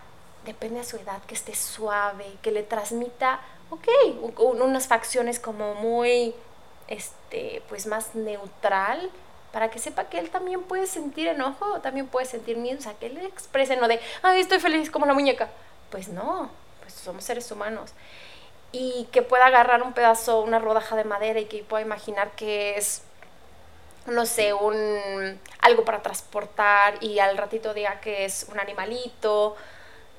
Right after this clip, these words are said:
Y lo que he visto, ya vamos a concluir el primer año, han sido cosas impresionantes con los niños. O sea, yo siento que es una escuela para mí, <laughs> o sea, porque,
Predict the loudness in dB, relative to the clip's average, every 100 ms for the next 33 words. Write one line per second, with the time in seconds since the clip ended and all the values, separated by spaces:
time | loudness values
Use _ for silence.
0 | -18 -8 -4 -2 -2 -4 -6 -6 -8 -12
1 | -16 -18 -10 -4 2 4 4 2 2 -2
2 | -2 -8 -4 -2 0 0 -2 -6 -6 -8
3 | -4 -2 -2 -8 -12 -10 -8 -6 -6 -6
4 | -6 -6 -6 -10 -20 -14 -8 -8 -8 -8
5 | -8 -8 -14 -14 -16 -14 -14 -14 -14 -16
6 | -16 -12 -12 -12 -14 -14 -14 -16 -20 -18
7 | 0 4 4 4 4 2 2 0 -2 -4
8 | -4 -6 -4 -4 -4 -6 -10 -14 -18 -10
9 | -2 0 4 4 6 6